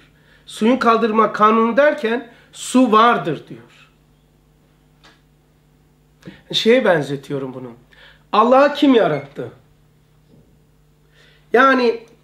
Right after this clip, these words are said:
bak, bu kalem var ya, bu ka-, bu kalemi kim yaptı? Ha, buna fail arıyoruz. Bu, buna fail ararken bunu onaylıyoruz em-, za-, demektir. Allah'ı yani, var olan.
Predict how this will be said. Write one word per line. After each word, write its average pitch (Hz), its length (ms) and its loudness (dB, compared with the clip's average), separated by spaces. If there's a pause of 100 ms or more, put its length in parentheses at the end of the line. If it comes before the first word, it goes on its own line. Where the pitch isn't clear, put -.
bak, 226 500 0
bu 170 160 -2
kalem 262 380 2
var 285 140 2
ya, 196 140 0
bu 185 40 -6
ka-, 214 280 -6
bu 233 80 -6
kalemi 277 360 0
kim 311 160 -2
yaptı? 262 400 -4 (1400)
Ha, 214 140 -4
buna 311 220 4
fail 240 500 0
arıyoruz. 147 580 -8 (400)
Bu, 202 400 -2
buna 269 200 2
fail 220 320 0
ararken 254 420 0
bunu 262 140 2
onaylıyoruz 196 640 0
em-, 135 280 -14
za-, 156 340 -18
demektir. - 600 -20 (580)
Allah'ı 220 760 2 (220)
yani, 127 280 -14 (460)
var 220 200 4
olan. 165 260 0